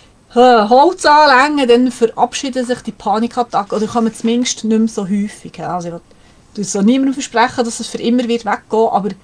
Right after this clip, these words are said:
ein schwacher Magen, und wir haben viel, sehr viele Leute, wir haben sehr einen schwachen Magen. Und wir schwächen den Magen, indem dass wir schlecht essen, aber vor allem,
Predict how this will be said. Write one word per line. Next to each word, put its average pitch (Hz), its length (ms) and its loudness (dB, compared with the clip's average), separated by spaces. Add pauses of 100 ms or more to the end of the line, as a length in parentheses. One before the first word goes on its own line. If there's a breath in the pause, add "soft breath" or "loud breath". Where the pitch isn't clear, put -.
(400 soft breath)
ein 202 100 -4
schwacher 233 500 0
Magen, 214 460 -2
und 226 160 -2
wir 220 100 0
haben 262 580 0 (440)
viel, 226 440 0 (100)
sehr 233 300 -4
viele 226 240 -6
Leute, 202 220 -2 (540 soft breath)
wir 175 100 -16
haben 165 160 -16
sehr 208 200 -2
einen 240 100 0
schwachen 190 540 -8
Magen. 160 360 -12 (720 soft breath)
Und - 180 -8
wir 214 80 0
schwächen 240 540 -6
den 220 160 -6
Magen, 226 800 0
indem 190 360 -4
dass 185 240 -12
wir 175 200 -12
schlecht - 460 -6
essen, - 300 -6
aber 214 100 -14
vor 202 200 -12
allem, 247 480 -2